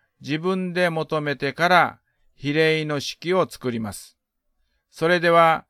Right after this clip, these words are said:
説明を止めて以下の問題をやってください。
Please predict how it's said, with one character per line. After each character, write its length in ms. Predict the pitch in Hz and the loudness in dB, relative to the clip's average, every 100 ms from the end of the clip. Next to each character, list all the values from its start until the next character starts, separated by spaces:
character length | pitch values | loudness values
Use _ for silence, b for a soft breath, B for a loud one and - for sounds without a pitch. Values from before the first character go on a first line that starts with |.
| _ _ _ | _ _ _
説 300 | - 165 190 | -10 -8 -4
明 320 | 185 170 156 | 0 2 0
を 60 | 139 | 0
止 120 | 139 | -2
め 160 | 135 | -2
て 380 | 123 151 151 - _ _ | -2 0 0 -2 _ _
以 100 | 147 | -10
下 180 | - 175 | 0 2
の 120 | 156 | 2
問 280 | 143 139 135 | -2 -4 0
題 300 | 135 131 131 | 2 2 0
を 180 | 139 131 | -2 0
や 120 | 151 | -2
っ 80 | 156 | -4
て 220 | - 143 | -6 -6
く 80 | 120 | -4
だ 140 | 117 | -6
さ 140 | 113 | -4
い。 120 | 107 | -6